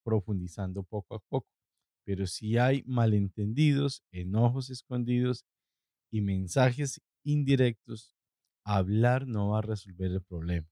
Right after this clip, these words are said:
Necesitan algo más allá de eso. ¿Qué necesitan? Necesitan aprender a perdonar, a sanar, a restaurar la relación. Así que es interesante caminar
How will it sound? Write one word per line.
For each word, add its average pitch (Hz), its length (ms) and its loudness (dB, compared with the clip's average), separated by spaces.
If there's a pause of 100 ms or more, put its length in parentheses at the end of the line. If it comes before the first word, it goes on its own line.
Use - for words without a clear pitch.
(120)
Necesitan 98 760 -6
algo 113 460 2
más 87 240 -14
allá 87 220 -8
de 80 140 -12
eso. - 180 -20 (640)
¿Qué 90 80 -18
necesitan? 123 720 -2 (240)
Necesitan 98 560 -2
aprender 104 680 2 (180)
a 95 120 -6
perdonar, 95 840 0 (240)
a 98 120 -8
sanar, 104 640 0 (140)
a 101 120 -2
restaurar 95 800 2
la 117 160 0
relación. 87 640 -12 (920)
Así 107 200 -10
que 120 320 2 (1120)
es 113 160 -6
interesante 127 1080 2 (100)
caminar 110 800 4